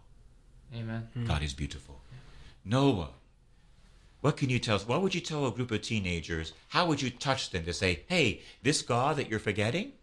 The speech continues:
Speaker 2: this God is beautiful. You got to get to know him."
Speaker 3: <laughs> Amen. Yeah, what I would say is that God is a healing father. And, uh, I was the same exact way as any, um, teenager was, um, or is, because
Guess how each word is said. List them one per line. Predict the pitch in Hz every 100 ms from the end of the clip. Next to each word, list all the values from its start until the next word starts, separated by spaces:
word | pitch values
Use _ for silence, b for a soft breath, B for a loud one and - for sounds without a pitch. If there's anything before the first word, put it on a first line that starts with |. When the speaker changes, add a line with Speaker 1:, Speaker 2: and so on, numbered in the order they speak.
| _ _
Speaker 2:
this | 117
God | - 110 92
is | 80
beautiful. | 85 135 175 190 127
You | 85 80
got | 95 101
to | 135
get | 123 78
to | 107
know | 120 165
him." | 175 165 -
Speaker 3:
<laughs> | 139
Amen. | 139 127 131 135 117 B B B B -
Yeah, | 131 - - -
what | 135 135 160
I |
would | 160 139
say | - 143 143
is | 123
that | 120 104 110
God | 131 139
is | 120
a |
healing | - - 151 143 127
father. | - 107 92 90 - _ b b b -
And, | 120 120
uh, | 113 -
I | 120
was | 143 139
the | 131
same | - 139
exact | 135 131 127
way | 127 123
as | 120
any, | 123 123 117 b b b -
um, | 117 113 110
teenager | - 147 131 117
was, | 110 113 139 139 b b b -
um, | 117 113 113 - -
or | 117
is, | 107 127 139 - b b b b -
because | 135 127 127 113